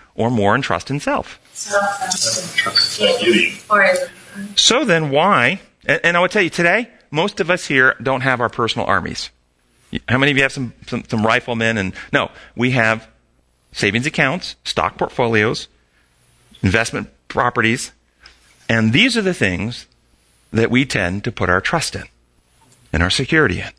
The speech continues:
Speaker 1: And I have many patients, Christian patients, come to see me very anxious and stressed,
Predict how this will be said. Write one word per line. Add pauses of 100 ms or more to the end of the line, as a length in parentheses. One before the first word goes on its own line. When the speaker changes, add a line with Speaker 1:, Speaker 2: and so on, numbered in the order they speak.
(3250)
Speaker 1:
And
I
have
many
patients,
Christian
patients,
come
to
see
me
very
anxious
and
stressed,